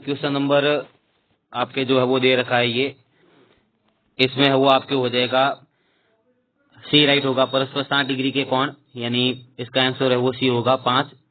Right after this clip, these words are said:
ध्वनि की तीव्रता आवृत्ति पर निर्भर करती है। उसके बाद है वो अपने वो रह जाएगा fuse तार जो होगा वो है वो धारा के उसमें प्रभाव पर कार्य करेगा। पलायन वेग आपके ग्यारह पॉइंट दो किलोमीटर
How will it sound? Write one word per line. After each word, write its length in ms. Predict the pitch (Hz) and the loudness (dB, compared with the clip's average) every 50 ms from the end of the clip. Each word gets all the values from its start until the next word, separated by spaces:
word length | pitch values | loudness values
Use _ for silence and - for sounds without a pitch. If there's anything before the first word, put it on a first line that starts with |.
| _ 120 | _ -6
ध्वनि 320 | 110 123 123 127 131 135 | -2 0 0 2 0 0
की 140 | 135 156 147 | 0 0 -4
तीव्रता 560 | - - 143 143 139 147 143 143 143 143 147 - - _ _ _ _ _ _ _ _ _ _ _ _ _ _ | 0 0 0 2 2 0 0 2 0 -2 -2 -4 -10 _ _ _ _ _ _ _ _ _ _ _ _ _ _
आवृत्ति 360 | 135 139 139 139 139 143 151 | 0 0 2 2 0 0 -2
पर 160 | 135 147 147 | -2 0 0
निर्भर 280 | 143 139 135 131 143 135 | 0 -2 0 0 -2 -2
करती 320 | 135 131 123 - 139 131 | 0 -2 -4 -2 -4 -4
है। 200 | 127 143 156 165 - _ _ _ _ _ _ _ _ _ _ _ _ _ _ _ _ _ _ _ _ _ _ _ _ _ _ _ _ _ _ _ _ _ _ _ | -2 -4 -6 -8 -12 _ _ _ _ _ _ _ _ _ _ _ _ _ _ _ _ _ _ _ _ _ _ _ _ _ _ _ _ _ _ _ _ _ _ _
उसके 260 | 135 131 123 - 147 | 0 0 0 0 0
बाद 220 | 139 135 135 139 139 | 2 4 2 4 2
है 80 | 135 | 0
वो 240 | 135 131 139 143 147 151 151 - - - _ _ _ _ | 0 2 2 2 4 2 2 -2 -6 -10 _ _ _ _
अपने 280 | 123 127 120 135 135 131 | -10 -8 -6 -4 -4 -2
वो 140 | 131 131 135 | -2 0 0
रह 140 | 131 131 131 | 0 0 0
जाएगा 220 | 135 131 139 135 | 0 0 0 -2
fuse 260 | 135 - 131 135 143 139 139 | -2 0 -2 0 0 -2 0
तार 280 | - 139 135 143 143 | 0 2 2 2 2
जो 160 | 135 143 147 139 | 0 -2 -2 -2
होगा 260 | 139 127 135 139 147 147 - - _ _ _ - | 0 0 0 0 0 -2 -6 -14 _ _ _ -6
वो 140 | 117 131 131 | -4 -2 0
है 60 | 131 | 0
वो 120 | 131 139 | 0 0
धारा 260 | 120 123 120 120 127 127 | 0 0 2 2 0 0
के 120 | - 143 | -2 -4
उसमें 300 | 139 143 143 147 156 147 - | -4 -4 -4 -4 -4 -2 -2
प्रभाव 300 | 139 135 127 139 135 131 | -2 0 2 2 2 2
पर 140 | 135 143 131 | 0 -4 0
कार्य 240 | 131 131 131 139 135 | 0 0 0 0 0
करेगा। 420 | 131 131 131 127 123 131 139 143 - _ _ _ _ _ _ _ _ _ _ _ _ _ _ _ _ - | 0 0 -2 0 0 0 -2 -2 -6 _ _ _ _ _ _ _ _ _ _ _ _ _ _ _ _ 0
पलायन 320 | 139 135 135 139 143 143 139 | 2 2 2 2 2 0 2
वेग 180 | 143 143 135 | 0 2 2
आपके 300 | 131 131 127 123 - 143 139 131 | 2 0 0 -2 -4 -4 -4 -2
ग्यारह 220 | 123 135 135 135 | 0 0 0 0
पॉइंट 320 | 131 131 135 135 139 131 127 | 0 -2 -2 -2 -2 -2 -2
दो 140 | 139 139 139 | -2 -2 0
किलोमीटर 480 | 139 143 135 135 131 135 135 135 139 | 0 -2 -2 0 0 -2 -2 -2 -4